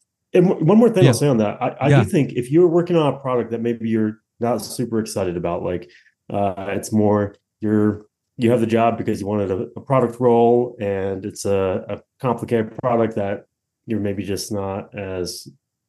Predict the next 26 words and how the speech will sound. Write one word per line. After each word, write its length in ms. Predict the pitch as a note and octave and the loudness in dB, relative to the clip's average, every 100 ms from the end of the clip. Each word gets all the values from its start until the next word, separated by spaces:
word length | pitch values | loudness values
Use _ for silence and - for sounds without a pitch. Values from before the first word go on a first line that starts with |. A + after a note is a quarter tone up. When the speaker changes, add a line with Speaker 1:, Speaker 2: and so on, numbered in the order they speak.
| - | -12
Speaker 1:
enthusiastic 800 | F#2+ A2+ A2+ G#2+ G2+ F#2+ - G#2+ | -8 -2 0 2 0 0 -6 -8
about. 400 | F2 F#2 - - _ _ _ _ | -8 -8 -8 -14 _ _ _ _
I, 120 | - - - | -10 -6 0
I 100 | C#3 | 4
do 180 | D#3 | 4
think 240 | F3+ G3+ - | 4 2 4
what 120 | C#3 | 2
that 240 | C3+ - | 0 -2
forces 420 | C3+ D#3 D3 D#3 C3+ | 0 0 0 -2 0
you 60 | |
to 100 | A#2 | 0
do 320 | G#2+ A#2+ A2 G#2+ | 2 4 4 0
is 140 | G#2+ | -6
become 400 | G#2+ B2 G#2+ F#2 - | -10 -6 -6 -6 -6
very 560 | G#2+ G#2 G#2 A2+ A2+ - | -6 -4 -4 -2 -2 -2
good 440 | G#2+ G#2 G2+ F2+ _ _ - | -2 0 0 -4 _ _ -10
at 160 | A2 - | -10 -8
the 120 | A2 _ | -12 _
core 580 | - A2 G2 G2 F2 - - | -12 -8 -8 -8 -10 -12 -16
of 160 | G#2+ | -12
product 320 | - F#2+ F#2 F#2+ | -8 -6 -6 -8
management, 560 | F2+ E2+ G#2+ G#2+ - - | -8 -8 -12 -16 -16 -10
Speaker 2:
Yeah, 380 | A2 G#2+ G2 E2+ | -2 2 2 2
Speaker 1:
which 100 | F#2+ | 0
is 260 | F2+ - _ _ _ | -4 -6 _ _ _
Speaker 2:
exactly. 540 | - F#2+ G2+ F#2+ G#2 | -12 -8 -8 -8 -10